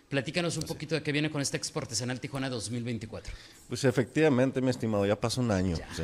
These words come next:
Speaker 1: increíble.
Speaker 2: Hacemos, este evento lo llevamos a cabo siempre una vez al año. Eh,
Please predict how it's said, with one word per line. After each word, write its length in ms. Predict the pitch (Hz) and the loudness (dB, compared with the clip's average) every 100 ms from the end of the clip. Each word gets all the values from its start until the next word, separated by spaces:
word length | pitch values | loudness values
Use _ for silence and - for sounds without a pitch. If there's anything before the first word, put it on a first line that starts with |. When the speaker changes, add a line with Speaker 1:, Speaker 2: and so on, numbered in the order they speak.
| 82 | -6
Speaker 1:
increíble. 240 | 110 110 - | -6 -6 -2
Speaker 2:
Hacemos, 460 | 104 131 151 - - | 0 2 0 -2 -6
este 220 | 131 160 | -4 0
evento 260 | 160 147 156 | 0 0 0
lo 80 | |
llevamos 380 | 135 120 135 127 | 2 2 2 0
a 80 | 107 | -2
cabo 240 | 107 113 120 | -2 -2 0
siempre 640 | 131 120 - 117 120 101 | 0 0 0 2 4 4
una 220 | 95 101 | 2 0
vez 180 | 92 - | -2 -4
al 80 | 82 | -6
año. 220 | - - _ - - - - - - - | -10 -16 _ -20 -20 -20 -20 -20 -20 -8
Eh, 340 | 76 73 64 | -6 -4 -6